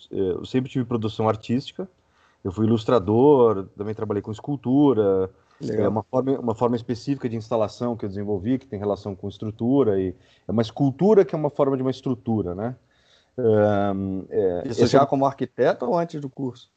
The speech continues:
Speaker 1: É, não, durante, durante o curso de arquitetura e depois, eu tenho até exposição, assim,
Speaker 2: Ô,
Speaker 1: até
Speaker 2: legal.
Speaker 1: a exposição mais recente é a de dois mil e treze, né?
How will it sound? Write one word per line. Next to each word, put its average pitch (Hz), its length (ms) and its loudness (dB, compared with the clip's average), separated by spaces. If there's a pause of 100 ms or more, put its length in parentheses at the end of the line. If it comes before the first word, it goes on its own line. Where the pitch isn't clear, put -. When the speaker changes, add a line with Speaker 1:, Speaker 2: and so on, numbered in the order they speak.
(500)
Speaker 1:
É, 123 400 4
não, 156 180 6
durante, 151 420 4
durante 170 260 -6
o - 20 -8
curso 202 160 -6
de 202 40 0
arquitetura 160 380 -6
e - 20 -2
depois, 143 440 0
eu 92 80 -10
tenho 113 180 -8
até 143 140 -4
exposição, 131 720 -6
assim, 95 220 -12
Speaker 2:
Ô, 147 100 0
Speaker 1:
até 180 120 4
Speaker 2:
legal. 131 360 -2 (640)
Speaker 1:
a 120 60 0
exposição 127 300 0
mais 143 200 4
recente 151 500 0
é 196 40 2
a 196 200 -2
de 139 140 -8
dois 131 120 -4
mil 135 120 -4
e - 20 -6
treze, 107 380 2
né? 101 180 -8